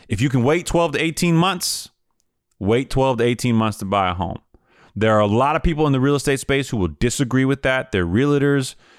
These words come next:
they're lenders, they're all sorts of things. I have no vested interest. I'm not selling you anything. I'm not asking you to buy anything. I'm not asking you to do anything. As a matter of fact, I'm happy to debate the issue with you.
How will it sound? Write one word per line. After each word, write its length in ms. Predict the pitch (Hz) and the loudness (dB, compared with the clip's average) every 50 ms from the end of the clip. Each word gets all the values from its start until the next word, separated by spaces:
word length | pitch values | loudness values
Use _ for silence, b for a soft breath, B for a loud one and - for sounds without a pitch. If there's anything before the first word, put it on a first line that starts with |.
| b b b | b b b
they're 340 | 95 95 90 90 90 71 71 | 0 2 2 2 2 0 -2
lenders, 600 | 87 98 120 143 151 143 143 143 139 139 131 110 | -2 -2 0 0 2 2 2 2 2 2 0 0
they're 120 | 101 95 92 | 0 2 2
all 140 | 110 131 | 2 2
sorts 160 | 131 147 139 - | 0 -2 -4 -6
of 80 | 123 | -4
things. 220 | - 139 131 117 - | -4 -4 -4 -4 -2
I 200 | 113 127 156 165 | -4 -2 -2 -2
have 180 | 156 123 104 | -2 0 2
no 340 | 107 107 113 127 139 151 147 | 2 4 4 4 2 2 0
vested 420 | 131 117 127 117 104 - - 95 | 0 0 -2 -2 -4 -4 -4 -2
interest. 280 | 95 95 - - 78 - | -2 -2 -4 -6 -8 -4
I'm 80 | 85 90 | -2 -2
not 160 | 110 127 - | -2 -2 -2
selling 340 | - 170 156 139 120 107 98 | -2 -2 0 0 0 0 0
you 100 | 90 85 | -2 -2
anything. 340 | 82 73 62 - - 50 - _ _ _ _ _ b b b b b b b b b | -4 -6 -8 -10 -14 -18 -20 _ _ _ _ _ b b b b b b b b b
I'm 100 | b 95 | b 0
not 140 | 101 107 113 | 2 2 2
asking 320 | 117 120 120 - - 135 | 0 -2 -2 0 0 2
you 80 | 131 135 | 2 2
to 40 | 143 | 0
buy 380 | 127 - 165 147 139 131 120 | -2 -2 -2 0 0 0 0
anything. 480 | 104 92 90 80 - - 76 55 52 - - _ B B B B B B | 0 -2 -4 -6 -8 -12 -14 -14 -16 -20 -20 _ B B B B B B
I'm 140 | - 95 | 0 2
not 140 | 101 104 113 | 2 2 2
asking 300 | 117 120 123 - - 147 | 2 0 -2 0 0 0
you 100 | 139 143 | 2 2
to 60 | 143 | 0
do 400 | 139 127 107 92 147 170 180 160 | -2 -2 -2 0 2 2 4 2
anything. 540 | 143 117 95 80 - - 71 67 - - - _ _ _ | 2 0 -2 -4 -6 -10 -14 -14 -16 -18 -20 _ _ _
As 80 | - | -2
a 40 | 104 | -2
matter 100 | 127 127 | 0 0
of 60 | - | 0
fact, 160 | 151 143 135 | -2 -2 0
I'm 100 | 151 151 | 0 -2
happy 400 | 131 - - 135 135 143 - 165 | -2 -2 -4 -4 -4 -4 -2 -2
to 80 | 165 175 | 0 0
debate 480 | 165 175 156 - - 214 240 247 - - | -2 -4 -4 -4 -2 -2 -2 -2 -2 -2
the 140 | 156 123 | 0 0
issue 240 | 104 92 - - 85 | 0 -2 -4 -8 -10
with 200 | 76 69 - - | -12 -16 -18 -20
you. 180 | - - - | -20 -20 -20